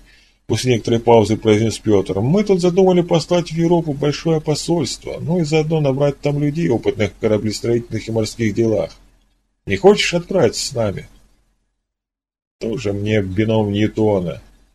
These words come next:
Да я об этом посольстве с детства знаю. Столько книг написано про пребывание Петра инкогнито в Голландии, Англии и еще каких-то государствах».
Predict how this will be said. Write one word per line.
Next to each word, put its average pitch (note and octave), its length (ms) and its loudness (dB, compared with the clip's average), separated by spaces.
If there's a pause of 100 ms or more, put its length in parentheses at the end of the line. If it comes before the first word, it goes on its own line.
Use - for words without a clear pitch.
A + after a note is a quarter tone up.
(120)
Да G2+ 80 0
я E3+ 200 4
об F3+ 100 0
этом F3 240 2
посольстве E3+ 560 0
с D3 100 -6
детства D#3+ 420 0
знаю. F#2+ 440 0 (340)
Столько G3 460 -2
книг G3 320 -8
написано C3 420 0
про A2+ 180 0
пребывание A#2+ 540 2
Петра A#2+ 340 0
инкогнито A2+ 540 2
в G#2 100 0
Голландии, B2 560 2
Англии B2 360 0
и - 20 -2
еще B2+ 220 -2
каких-то A2 320 -8
государствах». G#2+ 720 -2